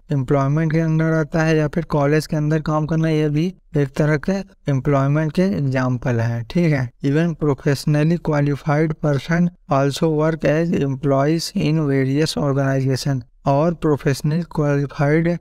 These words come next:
पर्सन जो है, वो भी एक तरह से एम्प्लॉयज की तरह काम करते हैं अलग-अलग ऑर्गेनाइजेशन के अंडर में।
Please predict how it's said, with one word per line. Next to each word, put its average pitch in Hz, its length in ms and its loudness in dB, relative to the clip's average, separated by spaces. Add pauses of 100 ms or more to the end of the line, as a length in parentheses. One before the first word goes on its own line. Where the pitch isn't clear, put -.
(120)
पर्सन 156 440 0
जो 156 140 0
है, 156 260 0
वो 151 280 -4
भी 151 160 -2
एक 160 260 -6
तरह 151 200 -2
से 175 180 -2
एम्प्लॉयज 151 580 0
की 160 140 -4
तरह 156 260 0
काम 156 300 -2
करते 156 300 -2
हैं 185 220 -4 (140)
अलग-अलग 151 580 2 (420)
ऑर्गेनाइजेशन 139 840 0
के 185 160 -4
अंडर 131 480 0
में। 117 240 -2